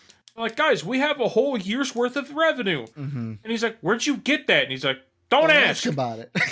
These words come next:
Speaker 2: <laughs> Don't ask. You don't wanna know that answer. Um,
Speaker 1: Yeah, you don't wanna know the answer.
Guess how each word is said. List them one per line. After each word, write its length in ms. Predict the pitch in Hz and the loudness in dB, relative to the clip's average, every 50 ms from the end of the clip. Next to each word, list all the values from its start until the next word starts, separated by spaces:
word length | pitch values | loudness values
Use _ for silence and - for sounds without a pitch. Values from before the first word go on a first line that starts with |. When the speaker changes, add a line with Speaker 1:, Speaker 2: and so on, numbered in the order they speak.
| 262 - | 0 0
Speaker 2:
<laughs> 340 | - 294 - - - 240 - | 0 -2 -2 -4 -8 -10 -4
Don't 260 | - 240 226 - 226 220 196 - | -2 -4 -2 -2 -2 -4 -2 -2
ask. 240 | 226 226 - - 202 202 - - _ - 220 202 | -4 -6 -6 -6 -6 -6 -6 -6 _ -14 -12 -2
You 140 | 185 220 202 | 0 2 2
don't 180 | 202 214 240 247 | 2 2 2 2
wanna 220 | 247 240 208 185 | 2 2 2 2
know 220 | 175 190 208 226 | 2 2 2 2
that 200 | 233 240 233 240 | 2 2 2 2
answer. 580 | 220 175 160 147 135 131 - - 127 120 113 113 _ - _ _ _ _ _ _ _ _ | 2 0 0 0 -2 -4 -8 -10 -10 -10 -10 -12 _ -20 _ _ _ _ _ _ _ _
Um, 420 | 160 156 151 147 147 147 147 143 | 0 2 2 2 2 2 0 0
Speaker 1:
Yeah, 80 | 147 165 | 0 -2
you 180 | - 143 175 240 | -2 0 -2 0
don't 180 | 294 311 302 | 0 0 0
wanna 200 | 294 294 294 285 262 | 0 0 0 0 0
know 180 | 214 185 160 | 0 -2 -2
the 180 | 143 139 135 123 | -2 -2 -4 -4
answer. 440 | 113 110 110 - - 156 196 - | -4 -4 -6 -8 -10 -10 -10 -12